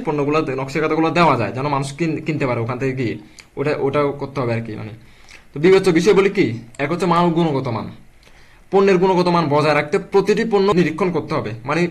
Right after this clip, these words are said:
পণ্য যদি আমাদের, আহ, গুণ-, কোয়ালিটিফুল না হয় তাহলে তো মানুষ আর কিনবে না। তো নকশি কাঁথা এটা তৈরি করার সময় আমাদের খেয়াল রাখতে হবে এটা যেন কোয়ালিটিফুল হয়।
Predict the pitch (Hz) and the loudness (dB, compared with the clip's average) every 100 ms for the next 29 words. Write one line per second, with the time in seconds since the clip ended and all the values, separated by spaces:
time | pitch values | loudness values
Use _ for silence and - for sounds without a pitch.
0 | - - 185 185 175 170 170 170 202 208 | -4 -2 0 2 2 2 0 2 0 0
1 | - - - - 139 139 160 151 127 156 | -8 -20 -12 -4 -2 0 0 0 -2 2
2 | 151 156 175 214 175 135 135 147 156 170 | 2 4 2 4 4 2 2 -2 -2 -2
3 | 160 190 - 214 156 117 90 - - - | -2 -4 0 2 2 -2 -6 -12 -14 -6
4 | 139 135 180 180 180 175 175 175 151 135 | -4 -4 -2 -2 0 0 -2 0 0 0
5 | 139 147 170 156 151 156 175 147 147 175 | 0 -2 -2 -2 -2 -4 -2 -2 -2 -2
6 | 165 151 151 165 139 123 120 117 113 | -2 -2 -4 -4 -4 -2 -4 -6 -8